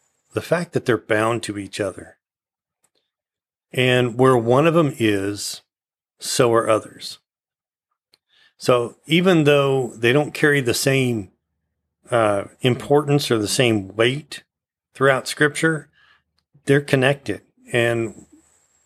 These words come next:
and they're all together right there. And, and some of the proofs of that is,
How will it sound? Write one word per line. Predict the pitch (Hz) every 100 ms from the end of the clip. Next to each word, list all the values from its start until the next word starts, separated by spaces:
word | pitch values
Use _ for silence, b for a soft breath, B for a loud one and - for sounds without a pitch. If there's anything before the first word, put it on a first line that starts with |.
| _ -
and | 123
they're | 117 120
all | 143 143
together | - 107 113 107 95
right | 101 110 107
there. | - 104 87 - _ _ _ _ _ _ _
And, | 143 147
and | 139 135 117
some | - 143
of |
the | 143
proofs | - 143 131 -
of | 117
that | 113 113
is, | 113 101 -